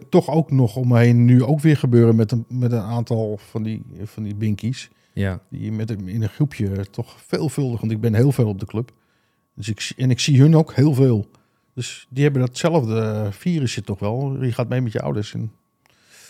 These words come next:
Speaker 1: en dan beland je op zo'n club. Alleen het zijn veel minder ouders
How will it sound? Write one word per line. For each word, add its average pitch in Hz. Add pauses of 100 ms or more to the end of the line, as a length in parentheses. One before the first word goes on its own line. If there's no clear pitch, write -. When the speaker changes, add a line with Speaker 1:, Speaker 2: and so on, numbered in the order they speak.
(200)
Speaker 1:
en 127
dan 107
beland 123
je 117
op -
zo'n 104
club. 156
Alleen 120
het 120
zijn 123
veel 131
minder 123 (720)
ouders 131